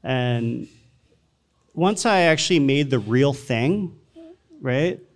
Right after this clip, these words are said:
and understood what pandan could be in beer, then I felt comfortable actually going to an extract company, right? 'Cause once you have the real thing,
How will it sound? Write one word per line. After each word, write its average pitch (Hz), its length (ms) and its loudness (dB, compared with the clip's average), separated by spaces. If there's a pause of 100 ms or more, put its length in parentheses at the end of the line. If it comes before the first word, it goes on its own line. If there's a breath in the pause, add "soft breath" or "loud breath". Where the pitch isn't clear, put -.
and 135 120 -4
understood 143 480 -4
what 131 280 -4
pandan 127 480 -6
could 151 240 -4
be 131 200 -4
in 117 140 -4
beer, 107 400 -6 (480 soft breath)
then 180 260 0
I 208 140 2
felt 143 340 0
comfortable 131 680 -4
actually 127 500 -4
going 120 400 -2
to 123 320 -4
an 110 100 -4
extract 110 400 -8
company, 110 500 -10 (680)
right? 117 340 -4 (360)
'Cause 143 200 -2
once 196 240 0
you 233 100 2
have 170 100 0
the 143 120 2
real 139 220 0
thing, 135 680 -2